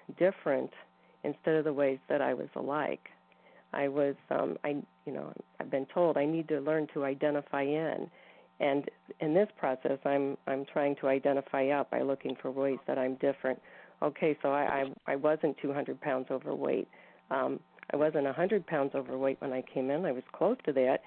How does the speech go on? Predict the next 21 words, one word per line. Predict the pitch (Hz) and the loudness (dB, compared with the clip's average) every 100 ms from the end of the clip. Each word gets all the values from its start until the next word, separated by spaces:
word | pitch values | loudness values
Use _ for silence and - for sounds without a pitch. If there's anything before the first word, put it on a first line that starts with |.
| - - - | -14 -20 -2
but | 147 - | 0 0
hey, | 180 226 151 - | 2 4 4 2
I, | 151 | 2
I, | |
you | 147 | 4
know, | 147 135 | 4 4
I | 139 | 2
haven't | 180 180 156 | 2 2 2
gone | 139 131 | 0 0
to, | 131 - | -2 -2
as | 131 - | -6 -2
far | 135 131 | 0 2
down | 135 131 | 0 0
as | 131 | -2
you | 131 | -4
guys | 131 127 131 | -2 -2 -2
have | 127 | -6
gone, | - 127 143 - | -4 -2 -2 -2
so | 135 | -2
I'm | 151 180 | 0 0
different. | 165 156 156 - 87 | 0 0 0 0 -2